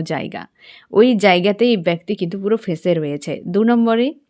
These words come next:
দু নম্বরে তুমি শিওর থাকো ফ্রেন্ড, একটা যে আমি বললাম না, কোনো মেল ব্যক্তির সঙ্গে অবশ্যই তুমি শিওর থাকো, যে অনভিজ্ঞ হতে পারে এই লাইফ,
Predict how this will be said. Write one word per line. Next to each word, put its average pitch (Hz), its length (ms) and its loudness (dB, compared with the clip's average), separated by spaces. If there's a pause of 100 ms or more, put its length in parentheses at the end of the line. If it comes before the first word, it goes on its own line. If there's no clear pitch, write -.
(1300)
দু 208 160 6
নম্বরে 254 400 6
তুমি 240 220 2
শিওর 240 300 2
থাকো 196 260 0
ফ্রেন্ড, 208 280 0
একটা 190 260 -2
যে 196 180 2 (180)
আমি 202 220 0
বললাম 214 280 2
না, 247 100 2
কোনো 208 200 -2 (160)
মেল 208 200 4
ব্যক্তির 208 380 -2
সঙ্গে 202 200 -2
অবশ্যই 190 380 -2
তুমি 208 200 -2
শিওর 175 360 -2
থাকো, 175 260 -4 (760)
যে 208 140 2
অনভিজ্ঞ 185 480 0 (120)
হতে 220 160 0
পারে 220 200 2 (100)
এই 226 60 4
লাইফ, 196 260 2